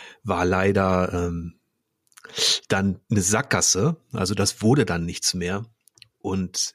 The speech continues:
ich habe dann noch ein paar andere Sachen gemacht und bin dann, schließlich habe ich dann angefangen zu studieren in, in Bochum und dann war dieses ganze Künstlerische gar kein Thema mehr. Aber noch mal eine Frage zu dem Stahlbetonbauer. Ist das denn dann tatsächlich jemand, der bei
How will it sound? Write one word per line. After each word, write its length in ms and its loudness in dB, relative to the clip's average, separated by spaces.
ich 120 -4
habe 100 0
dann 140 2
noch 80 0
ein 60 0
paar 140 0
andere 180 4
Sachen 240 2
gemacht 380 0
und 80 -4
bin 120 2
dann, 180 0
schließlich 640 -2
habe 100 -2
ich 60 -8
dann 100 -6
angefangen 380 -4
zu 120 -4
studieren 460 0
in, 160 2
in 220 2
Bochum 360 2
und 140 2
dann 140 2
war 140 2
dieses 240 0
ganze 260 0
Künstlerische 600 2
gar 140 0
kein 180 2
Thema 300 0
mehr. 180 -2
Aber 180 0
noch 200 0
mal 100 4
eine 120 4
Frage 420 0
zu 160 -2
dem 280 -2
Stahlbetonbauer. 960 0
Ist 200 2
das 220 0
denn 240 2
dann 220 2
tatsächlich 640 0
jemand, 540 0
der 680 2
bei 560 0